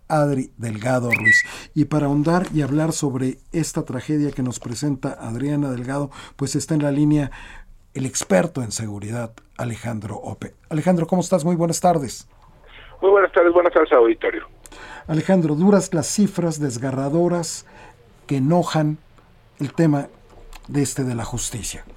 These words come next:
Speaker 1: del debido proceso.
Speaker 2: Eh, a-, así es, Jorge. Mira, eh, eh, eh, yo creo que vale la pena destacar que tenemos en, en las prisiones mexicanas cerca de cien mil pe-,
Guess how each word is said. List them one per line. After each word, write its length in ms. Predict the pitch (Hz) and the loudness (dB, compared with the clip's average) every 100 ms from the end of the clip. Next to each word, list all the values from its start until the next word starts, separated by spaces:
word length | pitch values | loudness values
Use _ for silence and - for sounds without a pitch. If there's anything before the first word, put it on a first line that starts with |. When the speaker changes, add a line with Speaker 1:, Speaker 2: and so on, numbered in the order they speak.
| - | -8
Speaker 1:
del 100 | 131 | -2
debido 260 | 143 135 | 0 0
proceso. 520 | 113 110 98 98 - - _ _ _ _ - - - - - - - | -2 -8 -8 -10 -12 -16 _ _ _ _ -20 -20 -18 -18 -20 -20 -10
Speaker 2:
Eh, 180 | 80 - | -10 -4
a-, 360 | - 123 - 143 | 2 2 4 2
así 260 | - 170 | 4 6
es, 120 | 160 147 | 6 6
Jorge. 320 | 147 - 151 | 2 2 0
Mira, 280 | 143 147 139 | 0 0 0
eh, 280 | - 127 - | -4 -14 -10
eh, 380 | 123 143 - 156 - | -8 -6 -8 -12 -10
eh, 280 | 120 147 175 175 | -4 -2 0 -2
yo 80 | |
creo 160 | 175 180 | -2 -2
que 160 | 170 135 | 0 2
vale 220 | 135 143 | 0 0
la 40 | |
pena 240 | - 135 139 | -4 -4 -4
destacar 480 | 127 107 - 123 | -4 -2 0 0
que 240 | - 120 104 - - - - - | 0 -4 -4 -8 -20 -20 -16 -4
tenemos 420 | 131 147 156 156 - | -2 0 -4 -6 -8
en, 320 | - 113 113 - | -10 -10 -12 -14
en 340 | - 208 107 | -12 -12 -6
las 180 | 104 98 | 0 0
prisiones 460 | - 107 - 135 143 | -2 -4 0 2 0
mexicanas 520 | 123 - - 123 123 | -4 -10 -4 -2 -2
cerca 240 | - 135 - | 2 2 4
de 80 | 135 | 2
cien 180 | 120 113 | 0 -2
mil 180 | 127 131 | -6 -10
pe-, 180 | - 123 | -8 -8